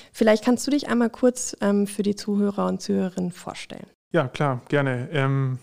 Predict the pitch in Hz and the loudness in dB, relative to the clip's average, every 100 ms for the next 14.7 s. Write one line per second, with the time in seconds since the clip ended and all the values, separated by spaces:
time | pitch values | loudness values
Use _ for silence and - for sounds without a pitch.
0 | - 143 110 - 139 - 175 170 180 170 | -2 -2 -2 0 0 0 -2 2 4 4
1 | 160 - 139 135 135 - 143 147 - 139 | 2 -2 -4 -4 -2 -2 -2 -2 0 2
2 | 135 127 - - - _ - 131 127 127 | 2 0 -6 -20 -20 _ -2 0 2 0
3 | - 165 185 175 160 160 - 160 156 - | 0 2 4 4 4 2 2 0 0 -6
4 | 156 139 139 135 - 143 127 123 123 123 | -2 0 0 -2 -4 -2 0 0 -4 -8
5 | - 139 - 135 139 143 147 143 143 - | -12 -10 -4 -2 0 2 2 0 -2 -8
6 | - 139 143 147 - - - 147 151 143 | -10 -8 -4 -4 -4 -12 -2 -2 0 -4
7 | 131 147 143 - - 143 139 135 147 156 | -2 -4 -4 -6 -6 -4 -6 -4 2 2
8 | 160 160 147 156 151 - 160 - - - | 2 -2 -2 2 2 4 2 2 -12 -18
9 | - - - 143 - 147 175 185 185 - | -18 -10 -2 -2 2 4 6 8 6 2
10 | - 143 139 143 156 147 147 139 135 - | -2 -2 2 2 4 4 4 4 2 -4
11 | - 139 - - 156 180 175 160 165 165 | -4 -4 -2 2 2 4 2 2 0 0
12 | - - 151 151 147 147 147 147 - 156 | -6 -2 2 4 2 0 -2 -2 2 2
13 | 160 - 156 165 165 165 160 160 156 151 | 2 0 0 0 0 2 4 4 2 2
14 | 143 151 151 143 143 147 147 | 0 0 0 2 4 2 0